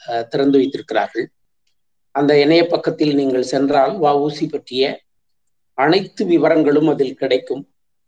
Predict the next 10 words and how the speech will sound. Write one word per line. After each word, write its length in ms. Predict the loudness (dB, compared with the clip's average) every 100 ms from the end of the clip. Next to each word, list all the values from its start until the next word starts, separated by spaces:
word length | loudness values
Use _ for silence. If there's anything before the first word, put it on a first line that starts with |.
| _ _ _
அவருடைய 440 | 0 0 2 2
நூல்கள் 480 | 2 0 -2 -2 -2
அனைத்தும், 640 | -2 -4 -4 -4 -4 -8 _ _ _ _ _ _ -12
அ, 80 | -12
பி 240 | -6 -4
டி 140 | -4 -2
எஃப் 360 | -2 -4 -12 _
வடிவத்தில், 840 | -6 -2 0 0 -2 -2 -2 -4 -4
அ, 200 | -4 -2
கொடுக்கப்பட்டிருக்கிறது. 920 | -2 -2 -4 -8 -14 -10 -8 -6 -8